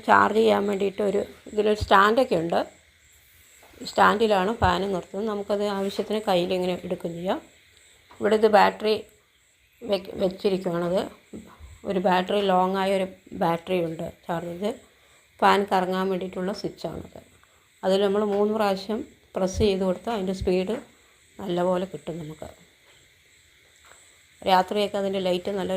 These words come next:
രസമാണ് കാണാൻ വേണ്ടിയിട്ട്. പിന്നെ ഇത് നമുക്ക് ചാർജ് ചെയ്യാൻ വേണ്ടിയിട്ടുള്ളൊരു ഇതാണ്. സാധാരണ നമ്മുടെ ചാർജറാണെ-, ചാർജറാണെങ്കിലും കുഴപ്പമില്ല, പറ്റുവാണെങ്കിൽ. അല്ലെങ്കിൽ ഇതുപോലെ ഒരു,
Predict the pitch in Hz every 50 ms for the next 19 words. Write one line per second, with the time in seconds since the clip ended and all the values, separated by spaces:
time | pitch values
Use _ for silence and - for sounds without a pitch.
0 | 180 165 170 - - 190 156 160 - - 160 165 160 165 165 165 160 160 165 165
1 | 160 - 165 - - - - - - - - - _ - - - - - - _
2 | _ - _ 208 202 226 226 226 214 233 247 240 220 214 214 233 220 - 208 190
3 | 190 190 190 214 208 208 202 208 208 202 190 190 - - 185 180 180 180 180 180
4 | - - - - 180 175 160 160 175 240 311 - - - _ _ _ - _ _
5 | _ _ - - 208 202 202 214 214 220 233 240 233 233 233 226 226 220 226 -
6 | - - - _ _ _ - _ _ _ _ _ 622 - _ _ - _ - -
7 | - - _ _ _ _ - - 196 190 190 190 190 208 202 202 196 202 202 -
8 | - - - 202 185 190 196 202 196 196 190 190 196 196 208 220 220 - 180 170
9 | 170 - - 180 175 170 180 233 349 349 - _ _ _ _ _ - 180 175 -
10 | 185 170 170 170 175 185 277 262 - 196 185 170 180 185 202 247 269 - - 190
11 | 185 185 185 190 190 190 185 185 190